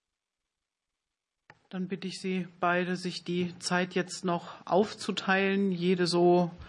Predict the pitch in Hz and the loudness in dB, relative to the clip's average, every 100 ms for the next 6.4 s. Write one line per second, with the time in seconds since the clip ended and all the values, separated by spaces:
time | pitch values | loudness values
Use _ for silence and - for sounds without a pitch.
0 | - - 175 175 156 160 185 180 202 208 | -16 -2 0 2 0 -6 2 4 4 2
1 | 156 190 175 185 202 202 170 160 226 196 | 2 0 2 2 2 2 4 4 4 4
2 | 185 175 160 - 202 233 226 226 - 214 | 4 2 4 6 6 6 2 0 0 0
3 | 214 - 160 - - 170 165 160 - 170 | 0 -2 -4 -2 -2 0 -2 -2 4 4
4 | 196 185 185 196 - 175 165 160 165 156 | 6 4 4 2 -2 -4 -2 0 2 2
5 | 151 156 - - - 175 156 156 165 165 | 0 -2 -12 -14 -4 2 2 2 0 0
6 | 165 151 151 | 0 0 0